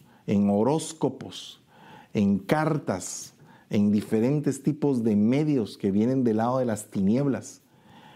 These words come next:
entonces lo único que están haciendo es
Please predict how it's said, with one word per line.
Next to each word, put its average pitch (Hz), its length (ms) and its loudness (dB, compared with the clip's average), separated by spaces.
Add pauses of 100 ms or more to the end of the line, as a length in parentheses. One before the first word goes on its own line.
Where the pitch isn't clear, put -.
(440)
entonces 123 380 2
lo 131 120 2
único 190 640 0
que 131 100 -2
están 135 360 -2
haciendo 90 600 -4 (760)
es 113 480 -2